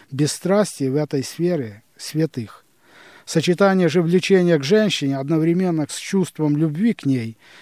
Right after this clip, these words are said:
он, если и мог допустить, то лишь в виде гипотезы, которая тут же опровергала не менее присущее ему прагматическое чувство.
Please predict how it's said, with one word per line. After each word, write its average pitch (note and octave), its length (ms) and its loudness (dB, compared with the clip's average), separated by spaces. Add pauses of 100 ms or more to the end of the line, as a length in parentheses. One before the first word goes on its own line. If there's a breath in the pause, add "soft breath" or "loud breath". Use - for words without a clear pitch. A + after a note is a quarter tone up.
(280 loud breath)
он, F3 200 4
если F3+ 420 4
и E3 200 0
мог F#3 280 2
допустить, C#3 580 -2
то D3+ 140 0
лишь C#3 180 -2
в D3+ 80 -2
виде F3 240 2
гипотезы, A#2+ 800 -4
которая D#3 420 0
тут G3 260 0
же C#3 160 -4
опровергала D#3 840 2
не D3 160 2
менее E3+ 380 2
присущее D3 640 -4
ему B2+ 200 -2
прагматическое C#3 1000 -6
чувство. G#2 580 -16